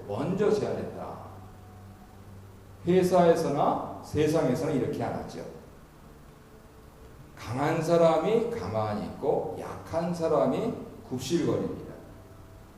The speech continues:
하지만 성경 사상은 반대입니다. 강한 사람이 윈윈 전략을 위해서 약한 사람한테 먼저 제의하고,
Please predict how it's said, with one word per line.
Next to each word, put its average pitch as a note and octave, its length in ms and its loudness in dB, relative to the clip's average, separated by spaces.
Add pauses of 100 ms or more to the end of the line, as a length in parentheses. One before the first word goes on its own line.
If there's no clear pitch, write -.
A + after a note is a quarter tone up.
(760)
하지만 F3+ 560 6
성경 D#3 580 4
사상은 E3 480 4
반대입니다. A#2+ 540 0 (600)
강한 G#3+ 420 6
사람이 D#3 720 2 (520)
윈윈 G#3+ 840 8
전략을 E3 640 8
위해서 - 840 2
약한 - 460 2
사람한테 G#3+ 500 6
먼저 - 960 0
제의하고, C#3 1160 2